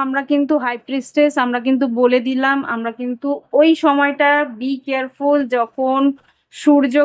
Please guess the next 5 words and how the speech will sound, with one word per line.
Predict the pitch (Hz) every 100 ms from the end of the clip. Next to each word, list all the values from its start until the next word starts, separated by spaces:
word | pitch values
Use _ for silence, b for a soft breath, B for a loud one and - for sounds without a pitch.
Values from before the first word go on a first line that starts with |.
| 247
গ্রহণ | 247 247 269 277
থাকবে। | 254 247 240 226 254 214
এখানে | 202 240 247 262 262 - _ _ _ _ -
লিও | 233 269 269 220 202 -
স্ট্রেংথ | - 262 269